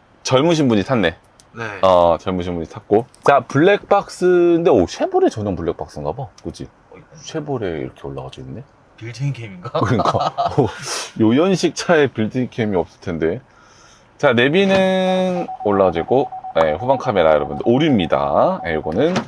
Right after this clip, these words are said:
Speaker 1: 제가 깔끔하게, 어, 작업을 해드릴 거라고 약속드리고. 자, 볼륨 버튼, 씨디 플레이어, 에어컨 버튼, 네.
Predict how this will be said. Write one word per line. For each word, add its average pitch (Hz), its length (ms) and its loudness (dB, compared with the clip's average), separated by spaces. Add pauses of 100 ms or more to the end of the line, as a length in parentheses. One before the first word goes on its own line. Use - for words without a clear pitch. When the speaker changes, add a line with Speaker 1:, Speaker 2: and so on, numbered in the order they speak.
(220)
Speaker 1:
제가 76 580 -4
깔끔하게, 160 520 0 (360)
어, 78 160 -2
작업을 87 360 -8
해드릴 131 180 2
거라고 87 600 2
약속드리고. 85 680 -2 (640)
자, 139 120 2
볼륨 208 800 2
버튼, 139 240 0
씨디 156 240 0
플레이어, 95 880 4 (100)
에어컨 87 380 2
버튼, 160 760 -2
네. 73 260 -8